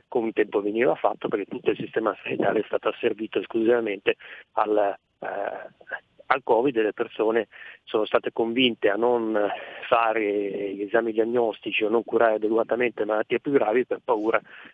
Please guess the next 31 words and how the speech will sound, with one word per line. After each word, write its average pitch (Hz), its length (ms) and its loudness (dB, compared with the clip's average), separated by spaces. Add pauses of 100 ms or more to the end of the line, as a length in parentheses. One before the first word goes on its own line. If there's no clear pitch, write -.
di 175 100 -4
una 113 380 2
che, 113 220 0 (440)
per - 120 -12
quanto - 260 -4
grave, 110 480 0 (260)
continua 107 440 -2
ad 107 80 4
avere 110 380 2
per 101 200 -4
i 101 60 -6
minori 104 340 0
di 95 80 -10
settanta - 480 -2
anni 110 340 0 (280)
un 101 200 -6 (580)
pericolo 107 1040 2
che 101 380 -2
è, 104 80 -4
è 117 220 -2
veramente, 107 840 2
eh, 98 720 -4
poco 117 260 2
più 117 140 -2
che 110 100 2
infinitesimale. 104 960 -2 (600)
E 117 80 -2
quindi 131 400 4 (320)
questo 123 380 2
è 107 60 2
stato 107 560 0